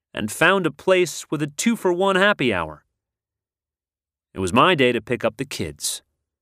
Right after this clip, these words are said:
My wife didn't know about the affair yet. So I drove to their school and got them. And I was driving home on a street I must have driven a thousand times,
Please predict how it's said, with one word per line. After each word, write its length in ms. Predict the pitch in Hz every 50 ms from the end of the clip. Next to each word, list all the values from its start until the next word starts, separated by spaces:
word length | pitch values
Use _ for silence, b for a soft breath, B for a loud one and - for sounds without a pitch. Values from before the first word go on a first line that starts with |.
| _ _ _ _ _ _ _ _ _ -
My 100 | - 82
wife 360 | 90 92 117 120 117 110 -
didn't 280 | - 123 110 107 107 107
know 180 | 120 123 120 104
about 240 | 87 95 92 90
the 100 | - 90
affair 340 | 92 - - - 180 175 120
yet. 420 | 92 82 82 110 143 - - - - _ _ _ _ _ _ _ _ _ _ _ _ _ _ _ _ _ _ _ _ _ _ _ _ -
So 560 | - - 208 220 214 214 214 208 190 135 - -
I 220 | 175 170 185 190 185
drove 500 | 151 123 120 143 180 214 262 285 262 202
to 120 | - - 165
their 200 | 151 160 156 147
school 540 | - - - - 208 214 175 135 127 135 143
and 120 | 147 143
got 240 | 151 151 139 113 -
them. 240 | - 78 73 - _ _ _ _ _ _ _ _ _ _ _ _ _ _ _ _ _ _ _ _ _ _ -
And 280 | - 104 110 107 110
I 100 | 120 131
was 200 | 135 135 131 110 104
driving 480 | - 139 151 156 156 147 131 131 127
home 480 | 120 113 143 165 170 156 131 127 123 131
on 160 | 104 127 123
a 60 | 117
street 500 | - - - - - 170 180 147 123 117
I 80 | 113 110
must 240 | 110 113 110 - -
have 100 | 104 98
driven 320 | 107 120 127 123 120 110
a 60 | 104
thousand 500 | - - - 135 131 135 113 113 110 107
times, 560 | - - - 170 156 110 82 78 80 - -